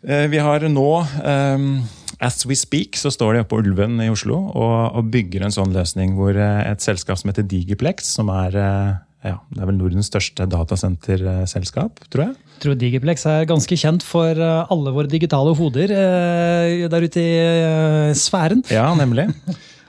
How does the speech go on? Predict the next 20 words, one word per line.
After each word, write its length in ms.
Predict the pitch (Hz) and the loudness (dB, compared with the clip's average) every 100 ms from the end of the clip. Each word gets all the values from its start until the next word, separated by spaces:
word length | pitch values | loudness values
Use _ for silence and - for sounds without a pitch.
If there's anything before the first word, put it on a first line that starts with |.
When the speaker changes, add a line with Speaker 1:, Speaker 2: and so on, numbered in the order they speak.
| _ | _
Speaker 1:
Eh, 360 | - 131 139 135 | -2 0 2 0
de 300 | 123 117 185 | -2 2 2
er 100 | 170 123 | 2 0
opptatt 220 | - 127 | 0 0
av 40 | 143 | 2
bærekraft, 580 | 113 98 233 - - - _ _ _ | 0 0 -2 -4 -14 -16 _ _ _
og 120 | 127 | -2
de 60 | 139 | 0
skjønner 560 | 170 - 107 98 110 131 | 0 2 2 2 2 2
at 200 | 120 - | 0 0
det 80 | 107 | 0
å 80 | 117 | 2
bygge 320 | 120 98 92 | 0 0 0
datasentre 760 | 95 87 - 90 98 92 - 120 - | 2 0 0 -2 0 -2 0 0 0
i 60 | 98 | -2
et 140 | - | -4
kraftnett 480 | - 85 - 104 - | -6 -6 -4 -4 -2
som 180 | 107 101 | -2 0
blir 140 | 98 | 0
stadig 540 | - 98 87 90 92 | 0 0 0 2 2